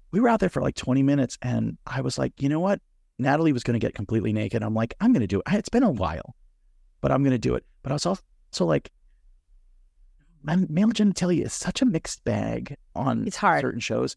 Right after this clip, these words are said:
Speaker 2: Ha, ha, ha.
Speaker 1: So I was like, "You know what I'm gonna do?" I had some of this charcoal just in my b-, thing. I was like, "I'm just gonna charcoal." I basically <laughs> faced my genitals. I'm not proud of this.
Speaker 2: <laughs>
Speaker 1: But what happened was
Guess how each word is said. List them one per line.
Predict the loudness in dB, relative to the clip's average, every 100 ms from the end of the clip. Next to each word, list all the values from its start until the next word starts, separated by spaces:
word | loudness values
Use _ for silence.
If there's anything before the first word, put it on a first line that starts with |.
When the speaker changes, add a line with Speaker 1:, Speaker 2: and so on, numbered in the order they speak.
| -2
Speaker 2:
Ha, | 2
ha, | 2
ha. | 0 0
Speaker 1:
So | 0
I |
was | 0
like, | -2 -4 -8
"You | -2
know | 2
what |
I'm | 4
gonna | 2
do?" | 2 0
I |
had | 0 0
some | 2
of | 0
this | -2 -8
charcoal | -4 -2 -2 0 0 0
just | -2 0
in |
my | 0 0
b-, | -4
thing. | -2 -2 -2 _ -4
I |
was | 0
like, | -2 -4 _ -4
"I'm | 0
just | 0 2
gonna | 2 0 -4 _ -10
charcoal." | -8 -4 -4 -4 -4 -4 -2 -4 -8 -12 -14 -8
I |
basically | 0 0 2 2 2 -2 -8 -6
<laughs> | -6 -4
faced | -4 -4 -6 -6
my | -2
genitals. | 0 -2 -2 -6 -10 -12 -18 _ -2
I'm | 0
not | -2 -2
proud | 0 0
of | 0
this. | -4 -8
Speaker 2:
<laughs> | -10 -20 -20 -20 -20 -20 _ -20 _ 2
Speaker 1:
But | 4
what | 4 2
happened | 2 2 2 2
was | 2 0 -4